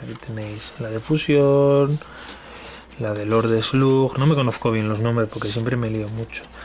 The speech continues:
Esta es la del Ataque del Dragón, la de Fusión que os he dicho antes. Eh, por ahí está la del Hombre Más Fuerte del Mundo, la del Regreso de Broly. Mola, mola.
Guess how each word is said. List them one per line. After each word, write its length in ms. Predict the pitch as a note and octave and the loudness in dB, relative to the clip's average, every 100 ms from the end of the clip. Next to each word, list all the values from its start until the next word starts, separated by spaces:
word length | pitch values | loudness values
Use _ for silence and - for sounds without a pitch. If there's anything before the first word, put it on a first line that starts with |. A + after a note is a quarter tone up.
| - - - - | -16 -16 -16 -12
Esta 160 | - | -4
es 80 | A2+ | 0
la 140 | A2 | 2
del 120 | G#2+ G#2+ | 2 2
Ataque 280 | G#2+ A2 | 0 2
del 140 | A2+ A2 | 2 2
Dragón, 680 | B2 C3+ F3+ F3+ F3 F3+ D#3+ | 2 4 6 6 6 4 2
la 100 | A#2+ | -2
de 80 | |
Fusión 320 | A2+ A2+ A2+ A2+ | -8 -10 -8 -8
que 100 | A2+ | -6
os 100 | A#2 | -4
he 20 | |
dicho 260 | A#2 A2+ | -4 -2
antes. 680 | C3+ D3+ - C3+ C3+ C3+ - - - C3 | -2 -2 0 0 0 -2 -6 -18 -12 -10
Eh, 240 | A#2 A#2 | -8 -10
por 140 | A2+ - | -6 -2
ahí 100 | A2+ | -2
está 300 | A2 B2 A2 | 0 -2 0
la 80 | G#2+ | 0
del 100 | A2 | -2
Hombre 200 | A2 A2 | -4 -8
Más 120 | G#2 | -8
Fuerte 300 | - A2+ A2+ | -8 -6 -4
del 80 | A2 | -2
Mundo, 600 | C3 D#3 D3 C#3 C#3 C3+ | 2 4 4 4 2 2
la 140 | A#2+ | 0
del 120 | A2 G#2 | -2 -2
Regreso 380 | G#2+ G#2+ - | -4 -4 -4
de 80 | G#2 | -4
Broly. 800 | G2 A#2 D#3+ D#3 C#3+ C#3+ C#3+ C#3+ C#3+ - - - - - - - - - - - | -2 2 4 4 2 2 2 0 -4 -16 -20 -20 -20 -20 -20 -20 -20 -20 -20 -8
Mola, 240 | C3 B2+ A#2 | -2 0 2
mola. 320 | C3+ A#2+ | 2 0